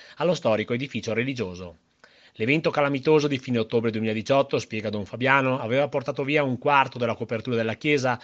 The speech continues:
e le infiltrazioni d'acqua avevano danneggiato le pareti interne e le opere d'arte che ci sono. Per cui, per prima cosa, avevamo dato il via al rifacimento del tetto, che è stato completato nel duemiladiciannove.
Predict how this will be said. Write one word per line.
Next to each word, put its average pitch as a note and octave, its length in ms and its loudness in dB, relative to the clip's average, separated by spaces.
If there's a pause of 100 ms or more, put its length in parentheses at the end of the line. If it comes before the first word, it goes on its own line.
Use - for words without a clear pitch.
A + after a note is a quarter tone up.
(280)
e A2 100 -8
le A2+ 100 -2
infiltrazioni A#2 680 -4
d'acqua E3 380 4
avevano C3 360 0
danneggiato B2+ 600 -2
le G#2+ 100 -4
pareti A2+ 300 -4
interne C#3 500 -4
e C#3+ 60 -2
le C3 120 -2
opere A2 300 -2
d'arte F#2+ 380 -8
che G#2 100 -12
ci - 140 -14
sono. E2+ 460 -14 (380)
Per A2+ 220 -2
cui, F#3+ 240 2
per A#2+ 140 -4
prima A#2+ 260 -4
cosa, F3 400 4
avevamo C#3 380 0
dato D#3+ 180 -2
il C3+ 100 -4
via E3 220 0
al D3+ 60 2
rifacimento B2 480 -6
del A2 180 -6
tetto, C3 340 0
che G#2 120 -8
è - 20 -10
stato A#2 180 -6
completato A#2 680 -4
nel A#2 100 -4
duemiladiciannove. A#2 920 -4